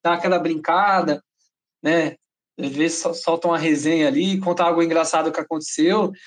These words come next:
e, pô, isso é muito importante também, man-, cuidar do ambiente, entendeu? Fazer de tudo pra, pra manter aquela leveza, porque o nosso trabalho de vendas é um trabalho que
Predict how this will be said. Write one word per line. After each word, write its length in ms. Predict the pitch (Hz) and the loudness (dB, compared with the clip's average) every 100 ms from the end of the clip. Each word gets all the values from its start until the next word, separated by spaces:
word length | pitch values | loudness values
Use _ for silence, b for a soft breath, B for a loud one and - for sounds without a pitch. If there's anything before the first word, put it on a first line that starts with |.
| B _ _ _ _ | B _ _ _ _
e, 420 | 147 156 151 151 147 | -2 0 2 0 0
pô, 120 | 226 | 0
isso 140 | 220 | 0
é 40 | 208 | -2
muito 200 | 214 214 | -2 -2
importante 480 | 302 311 233 240 - | -2 0 0 -2 -2
também, 200 | 190 175 | 0 2
man-, 300 | 202 196 196 - | 0 -2 -8 -6
cuidar 320 | 220 196 214 | -2 0 0
do 100 | 214 | 2
ambiente, 640 | 214 190 180 170 151 131 - | 2 2 2 2 2 -2 -6
entendeu? 380 | 143 147 185 190 - _ _ _ _ - | -2 0 0 -4 -16 _ _ _ _ -4
Fazer 220 | 160 175 | 0 0
de 220 | 202 254 | 0 -2
tudo 360 | - 214 254 247 | -2 0 0 0
pra, 480 | 220 208 190 165 147 - | 0 2 2 0 -2 -2
pra 140 | 180 | 0
manter 300 | 185 175 190 | 0 0 -2
aquela 240 | 202 202 | -2 0
leveza, 580 | 190 185 147 165 208 233 - _ _ _ _ | 2 2 2 2 0 -4 -8 _ _ _ _
porque 180 | 190 269 | -2 0
o 60 | |
nosso 180 | 294 277 | 2 2
trabalho 320 | 285 254 262 | 0 2 2
de 120 | 240 226 | 2 0
vendas 320 | 240 254 247 | 2 2 2
é 60 | |
um 60 | 294 | 0
trabalho 480 | 294 254 220 220 214 | 0 0 2 0 -2
que 280 | - 196 | -6 -8